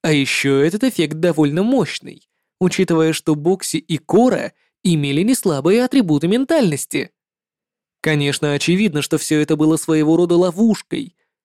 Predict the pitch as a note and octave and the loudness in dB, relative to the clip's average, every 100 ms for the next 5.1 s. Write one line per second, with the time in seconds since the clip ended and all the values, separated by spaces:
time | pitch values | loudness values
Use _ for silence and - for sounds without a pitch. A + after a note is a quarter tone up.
0 | _ B3+ B3 A#3 G#3 F#3+ E3+ C4+ - B3+ | _ 0 2 2 2 2 2 2 2 0
1 | A#3 G#3+ G3+ F#3+ A#3+ A3+ A3+ A3 A3 G#3 | 0 2 0 2 0 2 0 2 2 2
2 | G#3 - F#3 F3+ E3 D#3 D3 C#3 C#3 D#3 | 0 2 2 2 2 -2 -2 -4 0 2
3 | A#3+ - A3+ A3 G#3 _ _ - - B3 | 2 0 2 2 0 _ _ -8 0 2
4 | G#3 F#3 E3+ - G#3+ - D#3+ C3+ C#3 F2+ | 2 0 -2 -2 -4 -2 -6 -6 -10 -12
5 | - | -16